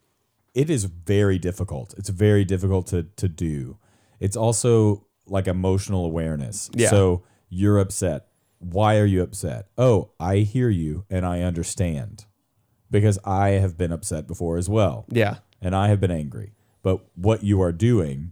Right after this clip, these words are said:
Speaker 1: is that right? And then
Speaker 2: Yeah.
Speaker 1: just, like, you know, it's the conscious element of it.
Speaker 2: It's like,
Speaker 1: Just
Speaker 2: do you, do
Speaker 1: making
Speaker 2: you want
Speaker 1: people
Speaker 2: answers
Speaker 1: realize
Speaker 2: or do you
Speaker 1: that
Speaker 2: wanna feel better?
Speaker 1: Exactly. M-, giving people the power to realize that they are in control.
Speaker 2: Yeah.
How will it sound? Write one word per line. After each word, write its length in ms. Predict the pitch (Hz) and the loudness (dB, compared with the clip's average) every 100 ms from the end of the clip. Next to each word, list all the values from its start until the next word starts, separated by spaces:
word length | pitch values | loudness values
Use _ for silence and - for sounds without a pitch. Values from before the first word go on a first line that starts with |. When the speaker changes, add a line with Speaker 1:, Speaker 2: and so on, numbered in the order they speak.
| - | -8
Speaker 1:
is 200 | 90 87 | -6 -4
that 200 | 87 76 | -6 -4
right? 340 | 87 78 65 - | -4 -4 -8 -6
And 160 | 104 104 | -2 0
then 80 | 101 | 0
Speaker 2:
Yeah. 60 | |
Speaker 1:
just, 280 | - 113 - | 2 0 0
like, 180 | 113 101 _ _ _ _ - | -2 -2 _ _ _ _ -10
you 120 | 156 | -4
know, 100 | 101 | -2
it's 160 | 98 - | -2 -4
the 100 | 117 | -6
conscious 480 | 131 127 - 80 | -6 -6 -6 -8
element 380 | 80 73 71 69 | -8 -8 -8 -10
of 140 | 64 - | -10 -14
it. 80 | 101 | -6
Speaker 2:
It's 100 | 123 | -4
like, 120 | 110 | 0
Speaker 1:
Just 100 | 104 | 0
Speaker 2:
do 60 | |
you, 60 | 127 | 2
do 20 | |
Speaker 1:
making 180 | 107 135 | 2 4
Speaker 2:
you 80 | 139 | 4
want 220 | 135 123 | 6 6
Speaker 1:
people 120 | 113 | 6
Speaker 2:
answers 140 | 120 104 | 4 4
Speaker 1:
realize 160 | 101 98 | 4 4
Speaker 2:
or 40 | 120 | 2
do 60 | |
you 40 | - | 2
Speaker 1:
that 40 | |
Speaker 2:
wanna 160 | 117 113 | 2 0
feel 180 | 110 110 | 0 0
better? 380 | 95 - 175 - | -2 -4 -6 -8
Speaker 1:
Exactly. 600 | 139 160 170 - 85 71 98 104 | -6 -2 -2 -2 -6 -6 -6 -6
M-, 120 | 104 110 | -6 -4
giving 300 | 107 139 147 | 0 2 0
people 260 | 139 135 113 | -2 -2 0
the 120 | 104 | 0
power 280 | 107 98 95 | 2 2 2
to 60 | |
realize 380 | 92 92 90 92 | 2 2 2 0
that 180 | 101 - | -2 0
they 200 | 95 95 | 2 2
are 120 | 95 | 2
in 140 | 90 95 | 0 -2
control. 560 | 95 87 90 65 - _ | -4 -4 -6 -8 -12 _
Speaker 2:
Yeah. 300 | 104 95 98 | -4 -2 -4